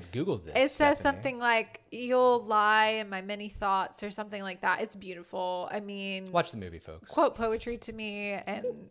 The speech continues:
Speaker 2: you know, that's, I just, yeah, romance and poetry hand in hand. But, you know, Daniel is a romantic.
Speaker 1: Yes.
Speaker 2: And he's all, he's living the poetry in this movie. And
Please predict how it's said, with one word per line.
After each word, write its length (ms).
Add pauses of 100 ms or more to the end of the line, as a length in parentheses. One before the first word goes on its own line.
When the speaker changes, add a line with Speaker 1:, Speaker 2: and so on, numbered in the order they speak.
(140)
Speaker 2:
you 220
know, 280 (200)
that's, 560 (180)
I 160
just, 340 (240)
yeah, 280
romance 460
and 80
poetry 500
hand 320
in 120
hand. 320 (120)
But, 200
you 60
know, 320
Daniel 440 (100)
is 220
a 80
romantic. 880 (100)
Speaker 1:
Yes. 480
Speaker 2:
And 100
he's 300
all, 320
he's 320
living 720
the 80
poetry 800 (360)
in 220
this 220
movie. 520
And 560